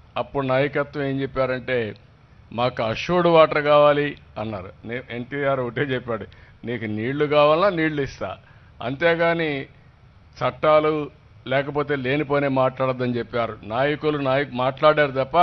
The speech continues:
నీళ్లు ఇచ్చిన నాయకుడు ఎన్టీ రామారావు గారు. అది వ్యత్యాసం వాళ్లకు మనకు. మీకు నీళ్లు కావాలని అడగండి, నేను మీతో ఉంటా. లేదు సార్ మీరు చట్టం చేయాలంటే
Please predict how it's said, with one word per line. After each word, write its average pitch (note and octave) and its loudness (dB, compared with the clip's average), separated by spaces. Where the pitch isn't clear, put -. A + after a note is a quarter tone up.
నీళ్లు C3+ -4
ఇచ్చిన B2 -4
నాయకుడు A#2 -4
ఎన్టీ A2 -6
రామారావు G#2 -6
గారు. G2 -10
అది C3 -4
వ్యత్యాసం A2+ -6
వాళ్లకు A#2 -4
మనకు. F#2+ -10
మీకు D3 -4
నీళ్లు C#3+ -2
కావాలని E3+ 6
అడగండి, D#3+ -2
నేను C#3 -4
మీతో C3 -4
ఉంటా. G#2+ -10
లేదు C3+ 2
సార్ F3 2
మీరు E3+ 0
చట్టం D3 -2
చేయాలంటే F3 2